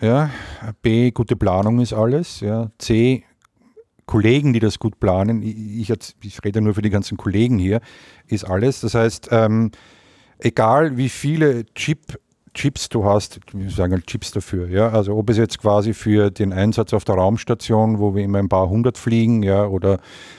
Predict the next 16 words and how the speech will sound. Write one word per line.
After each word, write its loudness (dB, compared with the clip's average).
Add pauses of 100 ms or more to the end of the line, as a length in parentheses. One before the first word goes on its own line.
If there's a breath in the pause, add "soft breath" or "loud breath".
(320 loud breath)
äh, 2
für -4
den 0
Einsatz 0
im 2
Mare, 2
wo 0
die -4
Zahl 2
doch 0
um -2
einiges -2
höher 2
war, 2
ja, 2 (580 loud breath)
ähm, -2